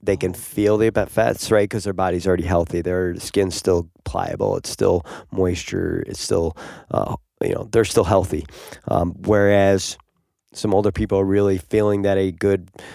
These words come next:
Speaker 1: uh, C B D balm, uh, really can help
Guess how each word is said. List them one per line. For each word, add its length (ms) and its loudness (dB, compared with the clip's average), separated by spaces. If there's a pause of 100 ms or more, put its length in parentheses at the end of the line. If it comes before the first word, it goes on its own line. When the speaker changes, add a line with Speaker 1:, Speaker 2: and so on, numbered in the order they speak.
(260)
Speaker 1:
uh, 320 -2
C 220 -4
B 80 -2
D 120 -2
balm, 640 -2 (680)
uh, 200 -6
really 260 2
can 140 -4
help 300 -4